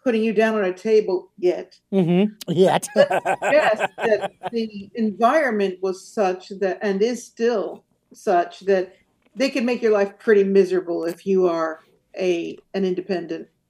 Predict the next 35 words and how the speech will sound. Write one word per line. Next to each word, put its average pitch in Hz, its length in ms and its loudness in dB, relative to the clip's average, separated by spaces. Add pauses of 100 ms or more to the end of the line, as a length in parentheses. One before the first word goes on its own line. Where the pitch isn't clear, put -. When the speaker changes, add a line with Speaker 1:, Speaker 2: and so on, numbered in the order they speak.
(100)
Speaker 1:
like 175 280 -4
I'm 175 120 -4
sure 202 280 0
you 202 280 4
are, 165 240 -2
and 175 200 -8
I 175 160 -4
definitely 160 540 -8
am. 160 100 -12
Speaker 2:
Mm-hmm. 175 220 -2 (300)
Sure, 254 180 8
Speaker 1:
So, 165 100 6
Speaker 2:
and 170 120 2
I, 196 200 2
Speaker 1:
uh, 190 120 -4 (220)
Speaker 2:
and 202 140 6
I 220 80 10
do 226 160 8
understand 196 420 2
the 147 60 -6
point. 143 280 -2
I, 160 160 0
I 165 120 2
get 180 200 2
the 156 80 -8
difference, 143 440 -2
and 147 100 -4
I, 151 120 -6 (100)
I 151 80 -4
hear 143 160 -8
what 139 160 -8
you're 135 80 -14
saying. 127 320 -10 (960)
When, 277 640 4 (180)
when 254 480 2